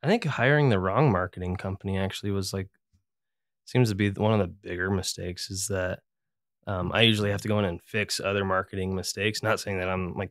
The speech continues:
the best, but I definitely do things more simply. Um, so a lot of the times they'll either try to do their own marketing and then I have to fix their own marketing, or, um, like, obviously the best client is someone that's never done marketing in their life,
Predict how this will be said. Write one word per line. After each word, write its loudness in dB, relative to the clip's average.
the -10
best, 0
but -4
I -6
definitely 2
do -4
things -6
more -10
simply. -4
Um, -4
so -2
a -2
lot 8
of 8
the 6
times 2
they'll 4
either 0
try -4
to -2
do -4
their -4
own -2
marketing -4
and -4
then -2
I -2
have -6
to -20
fix -10
their -6
own 2
marketing, 0
or, -2
um, -4
like, 0
obviously 2
the 0
best 0
client -6
is -4
someone -4
that's -6
never -4
done -6
marketing -10
in -8
their -10
life, -8